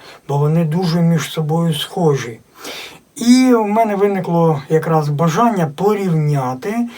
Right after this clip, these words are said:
ці дві бритви саме у голінні, наскільки вони ефективні, комфортні, та чи інша.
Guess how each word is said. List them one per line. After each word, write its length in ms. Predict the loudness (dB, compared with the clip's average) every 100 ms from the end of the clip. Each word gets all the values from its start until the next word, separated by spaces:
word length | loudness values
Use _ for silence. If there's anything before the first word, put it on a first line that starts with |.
| -20 -16
ці 320 | -6 -2 -2
дві 340 | 0 0 0 0
бритви 680 | -2 -2 0 -2 -2 -4 -6 -12
саме 420 | -14 0 0 2 -2
у 220 | -2 0
голінні, 540 | 0 0 -4 -8 -10
наскільки 580 | -6 -8 -4 -6 -4 -4
вони 440 | -4 -2 2 2 0 -8 -20 -18 -8
ефективні, 840 | -6 -2 -4 -4 -4 -2 0 -2
комфортні, 1000 | -2 -4 -4 -6 -10 -10 -10 -12 -12 -12 _ _ _ _ _ _ _ _ _
та 280 | -2 0 -2 -14 -10
чи 180 | -6
інша. 580 | -6 -4 -6 -6 -10 -18